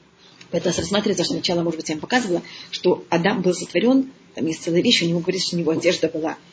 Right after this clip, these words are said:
из кожи, а есть он на иврите «о», это кожа с айном. А если я пишу «о» с-, вместо «айна» с алефом, это будет свет.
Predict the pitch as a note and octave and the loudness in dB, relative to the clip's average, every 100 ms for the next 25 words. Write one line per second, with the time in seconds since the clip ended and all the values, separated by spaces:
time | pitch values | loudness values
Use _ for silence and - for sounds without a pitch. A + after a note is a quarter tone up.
0 | - - - F3 - C#4+ D#4+ - - _ | -20 -14 -8 -8 -2 0 0 -2 -8 _
1 | _ _ - F3 G#3 - F#3 F#3 F3+ F3+ | _ _ -2 2 2 2 0 0 2 0
2 | G3 - - A3 E3+ D3 - F3 - - | -2 -4 6 8 8 4 -6 -6 -6 -4
3 | - E4 - - _ - - G3 D#3 B2+ | 0 2 0 -6 _ -10 -6 0 0 0
4 | - - - - - E3 G3+ G#3+ F#3 F#3 | -6 -14 -20 -20 -8 0 2 4 2 4
5 | - F#3 - F#3+ D#3 D#3 - _ _ - | 2 0 2 4 4 0 -12 _ _ -10
6 | - - F#3 E3+ - F#3 E3+ D#3+ E3+ - | -8 -2 0 0 -2 0 0 0 -4 -2
7 | F4 E4+ D#3 - F3 F3 - - - - | 0 2 0 -4 -4 -6 -6 -10 -14 -20